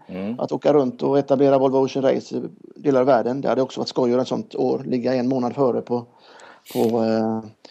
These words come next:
Speaker 2: på olika delar och går i hamn och ordna event och de delarna. Det hade varit ett, ett riktigt bra äventyr faktiskt.
Speaker 1: Mm. Men vad, ändå, när du väl har kommit, okej, nu har du inte alltid fått den konkreta frågan kanske, men någonstans har du väl då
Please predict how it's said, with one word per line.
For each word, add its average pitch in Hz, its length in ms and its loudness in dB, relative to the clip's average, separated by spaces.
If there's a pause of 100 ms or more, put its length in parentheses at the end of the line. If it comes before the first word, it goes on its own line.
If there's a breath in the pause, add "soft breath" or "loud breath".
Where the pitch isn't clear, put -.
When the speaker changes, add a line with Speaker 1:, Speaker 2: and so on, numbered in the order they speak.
(640 loud breath)
Speaker 2:
på - 80 -4
olika - 220 0
delar 113 280 0
och 117 80 -4
går 127 120 2
i - 20 0
hamn 113 340 -2
och 117 240 -4
ordna 123 200 0
event 117 420 -4
och 110 480 -6
de 117 140 -4
delarna. 117 340 0
Det 113 60 -2
hade 135 120 0
varit 151 180 -4
ett, - 220 -20
ett - 120 -2
riktigt - 300 -4
bra 131 160 2
äventyr 117 360 0
faktiskt. - 500 -10
Speaker 1:
Mm. 87 300 -10 (1200)
Men 165 140 4
vad, 165 260 12 (560)
ändå, 127 480 8
när 120 220 4
du 127 80 2
väl 123 140 8
har 110 60 2
kommit, - 560 -4
okej, 123 280 6
nu 120 60 6
har 123 60 8
du 131 60 4
inte 123 120 6
alltid 110 180 4
fått 110 120 0
den 104 100 -2
konkreta 107 580 2
frågan 117 340 6
kanske, 80 280 -8
men 101 160 -6
någonstans 107 400 2
har 107 80 4
du 107 100 0
väl 110 140 4
då 101 300 6